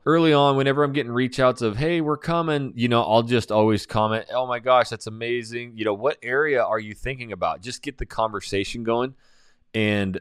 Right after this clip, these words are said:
you know, "Hey, if you have any questions," and I always just put my email and my phone number, or the team email and phone number. So yeah, I would definitely be working on that. Whereas, you know, once the channels really start going and, and the comments explode, it's, it's tougher to, uh,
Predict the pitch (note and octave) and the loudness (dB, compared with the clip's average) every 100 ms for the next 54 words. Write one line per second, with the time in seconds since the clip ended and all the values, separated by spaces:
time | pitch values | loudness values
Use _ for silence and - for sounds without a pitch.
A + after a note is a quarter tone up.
0 | - - G#2+ G2+ A2 A2+ B2+ A2 A#2 A2+ | -8 -2 2 2 0 2 0 2 0 0
1 | A2+ A#2+ A2 B2 B2+ - F#2+ F#2 G2 A#2 | 0 -2 -2 2 2 0 -2 0 2 4
2 | G#2+ G#2 - G2+ G2 - G2 G2+ G2 G2 | 2 -2 -4 -4 -4 -4 -4 -2 -2 -2
3 | F#2 - G#2 A2 F2 E2 F#2 F2 - A#2 | -4 -4 -6 -4 -6 -2 -2 -2 -6 -12
4 | G#2+ F2+ F2+ E2+ E2+ - F#2 F2 E2 D#2+ | -10 -10 -10 -8 -10 -10 -12 -10 -12 -12
5 | - G2 F2+ - A2 G#2 G2 A#2+ A2 G2 | -2 0 0 -2 -2 0 2 0 0 -2
6 | - A2 B2 G#2 G2+ G2 G#2+ G#2+ G2 F#2 | 2 2 2 -4 -2 -2 -2 -4 -6 -6
7 | D#2+ F#2 G2 A2 G#2 G2 G2 F#2 - - | -6 -4 -2 -2 -2 0 0 -2 -8 -8
8 | G2+ F#2+ F#2+ G2+ - A#2 - - B2 A2 | -6 -4 -4 -4 -4 -4 -4 -4 -2 -2
9 | F#2 G2+ G#2 - G#2+ G2+ G#2 A2 G2 F#2 | -2 0 0 2 0 2 2 2 -2 -6
10 | F#2+ F#2 E2 G2 G2+ G2 - - - F2+ | -6 -6 -4 -4 -4 -4 -10 -16 -6 -2
11 | G2 G#2 F2 - F2+ - - G2+ - F#2 | 2 0 -2 -8 -12 -10 -4 -4 -2 -10
12 | - G2 F2+ E2+ | -6 -4 -2 -2